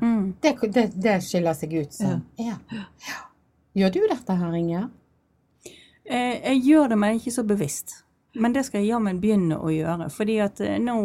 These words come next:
Speaker 1: eh, var jeg i hodet mitt igjennom bildene som jeg har på mobilen min, og det er helt riktig som du sier. Altså, den, der er en del sånne bilder som jeg har som tydelig viser hva som er viktig for meg.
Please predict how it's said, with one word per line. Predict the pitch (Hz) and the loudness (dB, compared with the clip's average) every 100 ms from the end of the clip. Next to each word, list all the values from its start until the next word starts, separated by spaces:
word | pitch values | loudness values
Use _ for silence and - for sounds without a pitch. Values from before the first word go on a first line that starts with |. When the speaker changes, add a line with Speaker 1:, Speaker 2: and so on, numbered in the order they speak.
| 185 | 0
Speaker 1:
eh, | 170 - - - _ | -2 -4 -16 -20 _
var | 202 214 202 | 2 4 4
jeg | 240 | 4
i | 208 190 | 4 2
hodet | 208 214 208 | 2 2 2
mitt | 196 202 | 0 -2
igjennom | 196 202 214 185 170 | 0 2 4 2 2
bildene | 165 165 175 185 160 | 2 0 0 0 0
som | 156 | 0
jeg | 165 | -2
har | 170 170 | -2 -4
på | 180 | -4
mobilen | 165 170 175 170 151 | -2 2 2 2 0
min, | 147 151 | 0 0
og | 165 | 0
det | 190 | -2
er | |
helt | 226 | -2
riktig | 180 175 226 | -4 -4 -4
som | 202 | -4
du | 170 | -6
sier. | 143 160 180 - - _ - _ - | -4 -2 -2 -4 -10 _ -20 _ -4
Altså, | 202 | 0
den, | 214 214 | 2 2
der | 202 214 | 4 2
er | 202 240 180 | 2 2 2
en | 156 170 | 2 2
del | 196 226 | 2 0
sånne | 202 - 190 196 185 | -2 -2 0 0 2
bilder | 185 180 190 190 | 2 2 2 0
som | - 170 | -2 -2
jeg | 165 | 0
har | 175 165 | 0 0
som | 147 - 160 104 | -2 -4 -4 -6
tydelig | - 202 220 190 | -4 -2 0 -2
viser | 160 175 190 160 | -4 -4 -4 -4
hva | 165 165 | -4 -4
som | 156 | -4
er | 151 | -4
viktig | 165 - 175 | -6 -6 -10
for | - - | -8 -8
meg. | - | -8